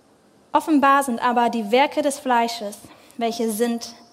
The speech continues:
Ehebruch, Unzucht, Unreinheit, Zügellosigkeit, Götzendienst, Zauberei, Feindschaft, Streit,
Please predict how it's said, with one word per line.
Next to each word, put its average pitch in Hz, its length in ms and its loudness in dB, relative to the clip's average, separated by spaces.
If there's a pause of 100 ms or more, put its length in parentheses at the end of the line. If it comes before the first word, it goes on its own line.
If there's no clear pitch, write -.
Ehebruch, 294 720 0 (420)
Unzucht, 277 720 0 (240)
Unreinheit, 233 840 -4 (400)
Zügellosigkeit, 226 1120 -2 (360)
Götzendienst, 226 880 -6 (440)
Zauberei, 220 760 0 (440)
Feindschaft, 240 840 -4 (520)
Streit, 214 680 -2